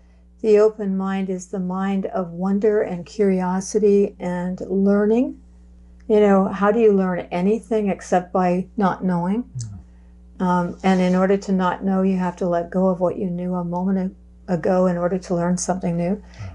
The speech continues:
Speaker 1: And so this, uh, so that would be the fluidity. And then we hit that slushy place of, uh, uncertainty. And suddenly in that space, it becomes dangerous.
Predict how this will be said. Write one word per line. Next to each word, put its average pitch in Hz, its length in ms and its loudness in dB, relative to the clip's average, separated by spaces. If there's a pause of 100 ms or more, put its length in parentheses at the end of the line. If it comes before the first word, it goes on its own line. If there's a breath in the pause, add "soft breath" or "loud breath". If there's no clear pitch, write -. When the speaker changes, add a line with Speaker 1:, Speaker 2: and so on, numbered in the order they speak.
(120 loud breath)
Speaker 1:
And 190 200 4
so 190 280 4
this, 180 400 0
uh, 180 340 -2 (440 soft breath)
so - 160 0
that 214 220 4
would 196 160 2
be 208 80 4
the 196 100 -2
fluidity. 196 720 -2
And 180 120 -6
then 196 120 0
we 190 120 -2
hit 196 280 -2
that 180 400 -2 (100)
slushy 190 640 0
place 190 640 -4 (500 soft breath)
of, 180 560 -2
uh, 175 360 -2 (680 soft breath)
uncertainty. 196 760 2
And 180 240 -2
suddenly 208 560 0
in 190 140 -2
that 180 240 -4
space, - 540 2
it 170 160 -6
becomes 185 600 -8
dangerous. 202 680 -2